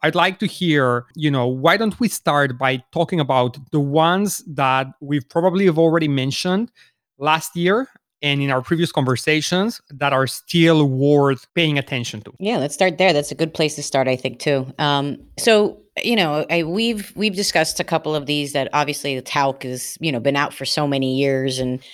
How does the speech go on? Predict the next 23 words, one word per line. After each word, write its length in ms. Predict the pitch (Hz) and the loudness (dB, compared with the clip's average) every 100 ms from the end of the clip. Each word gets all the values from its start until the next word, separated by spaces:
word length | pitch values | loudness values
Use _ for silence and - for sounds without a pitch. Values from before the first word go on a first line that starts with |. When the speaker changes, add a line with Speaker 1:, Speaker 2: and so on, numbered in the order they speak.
| - - - | -20 -20 -12
Speaker 2:
and 120 | - 147 | -4 -4
I 40 | |
feel 180 | 143 165 | 0 2
like 180 | 151 147 | 2 2
a 40 | |
lot 180 | 147 143 | 2 2
of 60 | 143 | 0
people 320 | 147 143 135 | -6 -4 -2
know 320 | 139 139 143 | 0 2 0
or 420 | 147 143 135 131 _ _ _ | 0 -2 -4 -6 _ _ _
have 360 | 151 170 165 170 | 0 2 2 0
already 480 | 156 143 120 185 214 | 2 2 2 0 -6
settled, 500 | - 160 135 175 214 - | -4 0 0 -2 -4 -10
right? 300 | 147 139 143 | -6 -4 -2
As 260 | 139 135 139 | -4 -6 -6
we 300 | 156 139 - | -4 -6 -4
all 220 | 156 151 | -2 -2
know, 360 | 151 135 143 143 - | -2 -4 -4 -8 -16
because 320 | - 135 - | -12 -12 -10
some 180 | 147 143 | -10 -6
of 60 | |
that 180 | 139 139 | -6 -6
stuff's 360 | - 139 - | -8 -10 -12